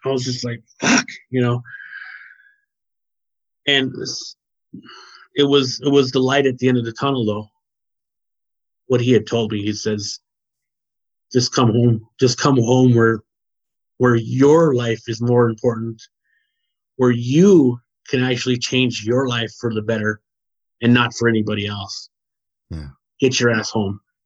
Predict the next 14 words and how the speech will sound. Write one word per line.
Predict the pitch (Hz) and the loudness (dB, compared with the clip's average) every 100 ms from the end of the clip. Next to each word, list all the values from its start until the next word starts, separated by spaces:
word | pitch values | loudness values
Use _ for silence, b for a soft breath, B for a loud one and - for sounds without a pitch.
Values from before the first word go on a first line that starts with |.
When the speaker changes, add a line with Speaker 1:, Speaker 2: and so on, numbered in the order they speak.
| _ _ | _ _
Speaker 1:
And | 113 | -2
that's | 107 - | -2 -6
what | 113 107 | -8 -6
I | 104 | -8
did. | 95 - _ - - _ _ _ _ _ _ _ | -10 -16 _ -20 -20 _ _ _ _ _ _ _
I, | 107 101 | -12 -10
I | 120 | -6
packed | 120 139 131 123 | -2 -2 -2 -2
up | 107 - | -4 -6
right, | 117 120 120 - | -2 -2 -4 -2
right | 127 127 | 0 2
then | 139 127 | 2 2
and | 113 | 2
there. | 110 107 | 2 -2